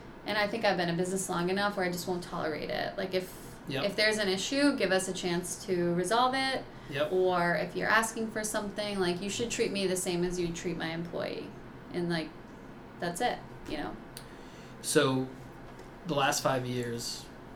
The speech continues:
Speaker 2: in Worcester have been crazy.
Speaker 1: Yeah.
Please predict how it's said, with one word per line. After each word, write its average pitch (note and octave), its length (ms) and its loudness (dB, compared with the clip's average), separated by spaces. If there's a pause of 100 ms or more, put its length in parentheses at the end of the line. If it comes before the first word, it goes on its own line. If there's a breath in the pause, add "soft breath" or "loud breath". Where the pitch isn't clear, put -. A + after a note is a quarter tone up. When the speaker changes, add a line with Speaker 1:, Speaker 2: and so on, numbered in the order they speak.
Speaker 2:
in A#2+ 180 -4
Worcester A#2+ 340 -2
have A#2 200 -8
been A2 360 -6 (180)
crazy. A2 480 -4 (260)
Speaker 1:
Yeah. G#3 280 0